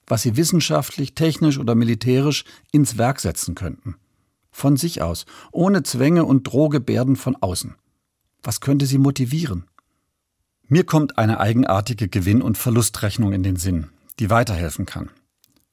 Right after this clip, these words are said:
Jesus sagt einmal, „Wer mit mir auf meinem Weg unterwegs ist, findet das Leben. Gerade dann, wenn er es zu verlieren scheint.“ Wie soll das gehen?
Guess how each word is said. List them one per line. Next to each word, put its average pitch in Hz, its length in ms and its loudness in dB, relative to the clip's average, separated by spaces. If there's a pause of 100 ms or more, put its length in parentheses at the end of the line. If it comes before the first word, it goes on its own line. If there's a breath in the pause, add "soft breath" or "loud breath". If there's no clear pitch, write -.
Jesus 120 380 0
sagt 127 240 -2
einmal, 113 380 2 (760 loud breath)
„Wer 127 120 2
mit 131 160 4
mir 170 440 4
auf 117 200 -2
meinem 127 380 4
Weg 120 200 0
unterwegs 107 500 0
ist, - 380 -6
findet 123 380 0
das 107 160 -2
Leben. 117 400 0 (480)
Gerade 110 340 -2
dann, 123 400 -2 (320 soft breath)
wenn 117 140 0
er 113 80 0
es 104 120 -4
zu - 140 -8
verlieren 120 460 0
scheint.“ - 420 -8 (1080)
Wie 107 100 -4
soll - 260 -6
das - 260 -8
gehen? 123 360 -4